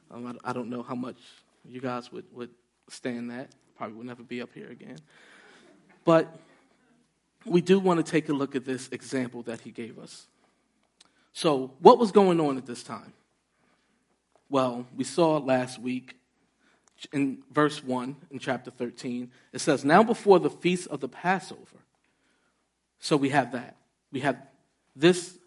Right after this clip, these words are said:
is this night where he celebrates this Passover meal, which we now call the Last Supper, or, um, you know, we use this as a model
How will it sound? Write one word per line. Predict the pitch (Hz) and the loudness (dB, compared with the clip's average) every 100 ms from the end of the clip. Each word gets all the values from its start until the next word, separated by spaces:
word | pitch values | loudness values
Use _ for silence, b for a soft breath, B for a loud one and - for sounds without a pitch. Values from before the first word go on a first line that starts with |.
| _ _ _ _ _ | _ _ _ _ _
is | 156 147 | -2 -2
this | 143 - | -4 -4
night | 135 147 147 | -2 2 0
where | 123 127 | -2 -6
he | 127 | -6
celebrates | - 143 139 135 135 - | -4 -2 -2 -4 -6 -8
this | 123 | -14
Passover | - 139 131 131 135 127 | -10 -4 -4 -4 -6 -6
meal, | 123 127 120 113 - _ _ _ _ _ _ _ | -8 -8 -10 -12 -20 _ _ _ _ _ _ _
which | 131 131 127 - | -4 -4 -4 -8
we | 127 151 135 135 | 2 4 4 2
now | 127 127 120 | -4 -4 -6
call | - 123 123 117 127 _ _ _ | -8 -8 -6 -10 -14 _ _ _
the | 131 123 80 - _ | -8 -8 -10 -20 _
Last | 127 127 120 - | -6 -4 -4 -8
Supper, | 127 110 113 107 _ _ _ _ _ _ - | -8 -8 -10 -18 _ _ _ _ _ _ -4
or, | 127 120 113 120 - | -4 -2 -8 -12 -14
um, | 117 117 117 113 - _ _ _ _ _ | -10 -10 -10 -14 -18 _ _ _ _ _
you | 131 | -8
know, | |
we | 120 123 | -6 -6
use | 127 127 | -6 -6
this | 127 131 | -8 -10
as | 120 | -10
a | |
model | 120 123 120 113 117 | -8 -6 -6 -8 -14